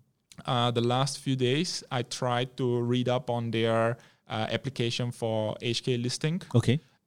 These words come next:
Speaker 1: Um, so it's difficult to understand why, because they are not releasing a lot of, uh,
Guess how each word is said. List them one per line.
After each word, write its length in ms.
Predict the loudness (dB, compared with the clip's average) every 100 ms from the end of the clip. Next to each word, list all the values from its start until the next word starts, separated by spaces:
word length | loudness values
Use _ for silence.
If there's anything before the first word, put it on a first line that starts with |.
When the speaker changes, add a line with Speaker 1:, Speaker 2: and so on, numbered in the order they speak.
| 0
Speaker 1:
Um, 560 | 2 4 4 2 0 -4
so 560 | -2 4 4 4 2 -2 -10 _ _ _ -6
it's 200 | -6 -2
difficult 720 | 0 0 0 0 0 0 -4
to 120 | -4 0
understand 720 | 0 0 -2 -2 -2 -2 -8 -18
why, 680 | -4 2 2 4 0 -2 -6 -6
because 600 | -4 2 4 4 2 0
they 200 | 2 4
are 140 | 4
not 260 | 4 0 0
releasing 560 | 0 2 0 0 -2 -2
a 40 | -2
lot 240 | 0 0
of, 280 | -2 -6
uh, 40 | -4